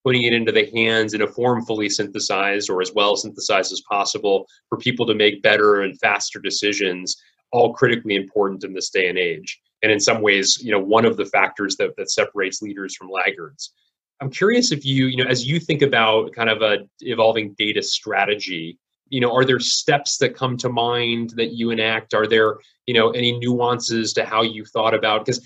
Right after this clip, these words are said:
'cause on the, of course, the flip side is there is data everywhere, and it's not, you know, the sources are ever increasing. And, and so, you know, our, our means of both getting it and synthesizing it need to kinda keep up with the, this, uh,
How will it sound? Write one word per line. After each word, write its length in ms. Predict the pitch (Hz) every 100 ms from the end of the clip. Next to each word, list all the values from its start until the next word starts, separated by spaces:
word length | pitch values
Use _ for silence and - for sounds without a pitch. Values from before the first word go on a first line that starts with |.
| _
'cause 120 | 127 143
on 60 | 139
the, 80 | 139
of 60 | 135
course, 140 | 113
the 100 | 113
flip 140 | 190 -
side 140 | 127 110
is 60 | 104 - _ -
there 120 | 143 127
is 100 | 120 117
data 180 | 110 107 104 120
everywhere, 500 | 113 104 92 85 85 117
and 80 | 113
it's 120 | 113 120
not, 100 | 123 123
you 160 | 120 117
know, 120 | 113
the 120 | 110 -
sources 420 | 139 135 135 117 110
are 100 | 107 110
ever 140 | 123 113 104
increasing. 640 | 101 190 180 139 135 117 110
And, 80 | 107 - _ -
and 80 | 120 123
so, 80 | 123 123 127
you 60 | 123
know, 80 | 117 117
our, 80 | 117 120 127
our 80 | 117 120
means 240 | 143 139 123 113
of 80 | 113 - 117 -
both 120 | 120 117 120
getting 200 | 123 120
it 60 | 110
and 100 | 104
synthesizing 640 | 131 127 120 120 110 107 110
it 80 | 110
need 120 | 117 117
to 60 | 110 - _ -
kinda 140 | 117 -
keep 140 | 135 - 143
up 100 | - 113
with 120 | 110 -
the, 200 | 110 101 - _ _ _
this, 120 | - - _ - -
uh, 100 | 127